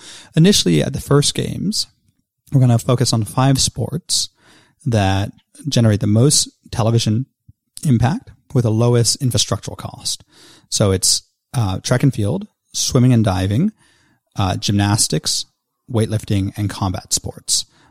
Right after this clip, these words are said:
Those five sports can be delivered without building specialist stadiums,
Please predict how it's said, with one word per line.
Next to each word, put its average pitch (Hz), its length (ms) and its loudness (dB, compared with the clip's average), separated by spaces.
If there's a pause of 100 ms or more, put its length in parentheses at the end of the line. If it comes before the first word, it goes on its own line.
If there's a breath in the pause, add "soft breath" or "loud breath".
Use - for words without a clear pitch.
Those 117 180 2
five 127 300 2
sports 120 420 0
can 113 140 -2
be 104 100 -2
delivered 101 340 -2
without 101 440 -2
building 110 400 0
specialist - 600 0
stadiums, 104 640 0